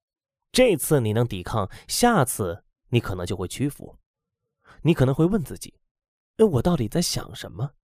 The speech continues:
其实，你更应该问：“我的身体到底在做什么？”科学研究发现，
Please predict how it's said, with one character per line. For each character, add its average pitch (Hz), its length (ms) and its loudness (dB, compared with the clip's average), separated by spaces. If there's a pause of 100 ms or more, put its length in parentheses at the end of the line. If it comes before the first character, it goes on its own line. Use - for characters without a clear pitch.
(1120)
其 - 200 4
实， 92 240 -2 (300)
你 117 120 2
更 131 180 4
应 107 100 2
该 101 160 4
问 98 220 4 (280)
：“我 113 200 8
的 98 120 2
身 175 340 0
体 95 160 -8
到 120 300 0
底 - 160 -12
在 101 180 -6
做 175 360 2
什 - 200 -14
么？” - 120 -18 (1600)
科 151 200 8
学 143 140 6
研 127 140 4
究 135 80 4
发 117 200 4
现， 104 280 -4